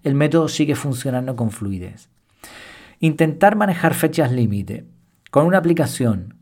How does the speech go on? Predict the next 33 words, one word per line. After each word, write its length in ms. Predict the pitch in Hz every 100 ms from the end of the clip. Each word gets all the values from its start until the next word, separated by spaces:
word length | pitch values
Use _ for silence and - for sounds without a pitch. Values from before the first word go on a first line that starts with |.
| _
o 100 | -
con 140 | 151 160
un 140 | 185
método 360 | 170 151 131 131
que 120 | 135
no 100 | 156
contemple 480 | 196 180 180 170 170
este 180 | - 151
tipo 240 | 156 147
de 140 | 139
detalles, 480 | 135 127 151 180 208 - _ _ _ _ _ _ _ _ -
eh, 280 | 151 151 147
te 100 | 143
va 100 | 160
a 40 |
llevar 480 | 180 180 180 202 233 _ _ -
a 460 | 143 135 131 131
no 220 | 135 156 156
planificar 580 | 160 147 - 127 139
bien 360 | 123 127 143 -
esas 260 | 143 - 127
fechas 320 | - 120 120
límite, 460 | 120 139 151 160 143
esos 240 | 120 123
eventos, 540 | 120 131 139 175 185 175
y 120 | 135
a 80 | 123
que 80 | 123
se 160 | 131
te 100 | 123
pasen 380 | 120 131 - 151
con 140 | 117 113
mucha 480 | 113 123 135 131